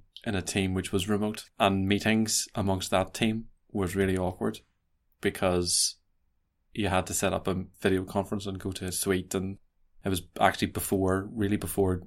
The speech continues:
Google Meet or any of that stuff. So it was a real hassle. But actually the idea that everybody's at home, it's, it's just, it's trivial to set it up now. So that's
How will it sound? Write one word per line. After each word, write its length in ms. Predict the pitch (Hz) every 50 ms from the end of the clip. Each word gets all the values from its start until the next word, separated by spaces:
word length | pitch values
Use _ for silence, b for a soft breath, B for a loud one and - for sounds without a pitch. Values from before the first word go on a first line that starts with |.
| - - -
Google 220 | 101 95 95 92
Meet 200 | 90 92 95 98
or 120 | 98 92
any 120 | 90 95 104
of 100 | 104 104
that 160 | 110 110 -
stuff. 380 | - - - 123 123 - - _ -
So 480 | - - - 104 95 92 92 92 - - - -
it 60 | 113
was 120 | 101 104
a 60 | 107 107
real 120 | 104 90
hassle. 400 | 92 92 101 - - 143 - - - - _ -
But 120 | - 92
actually 280 | 90 90 - 123 113 110
the 140 | 107 104
idea 300 | 95 95 98 104 104 104
that 180 | 101 98 90 - - _ _ _ _ _ _ _ - - _ -
everybody's 420 | - 104 104 101 101 98 95 90
at 80 | 98 90
home, 380 | - 98 95 98 104 110 135 -
it's, 340 | - 110 87 - - - - -
it's 200 | - - - -
just, 280 | - 98 - - - _ _ -
it's 160 | - - -
trivial 440 | - - 98 87 98 107 120 131 - _ _ _ _ -
to 80 | -
set 180 | - - - -
it 60 | - 92
up 120 | 92 -
now. 180 | 117 113 120 117
So 160 | - - 107
that's 360 | 101 107 - - - - -